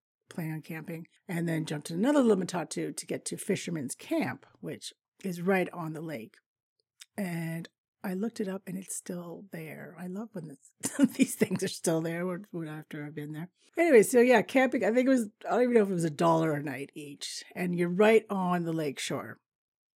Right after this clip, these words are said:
So the whole lake is surrounded by,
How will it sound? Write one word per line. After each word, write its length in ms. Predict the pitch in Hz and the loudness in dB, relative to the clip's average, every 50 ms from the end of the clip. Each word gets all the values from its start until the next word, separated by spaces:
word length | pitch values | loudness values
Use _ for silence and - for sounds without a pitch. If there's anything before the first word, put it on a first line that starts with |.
| _ _ _ _ _ _ _ _ _ _ _ | _ _ _ _ _ _ _ _ _ _ _
So 180 | - 214 185 | -6 -2 0
the 60 | 190 185 | 2 6
whole 160 | 226 240 233 | 6 6 8
lake 300 | 214 208 190 180 185 - | 8 8 6 6 2 -2
is 300 | - 202 180 175 - - - | -2 0 0 0 -2 -4 -4
surrounded 480 | - - - 202 190 175 180 165 165 - _ _ | -2 0 0 0 0 0 0 -4 -4 -8 _ _
by, 180 | - 185 180 165 | -4 -4 -4 -4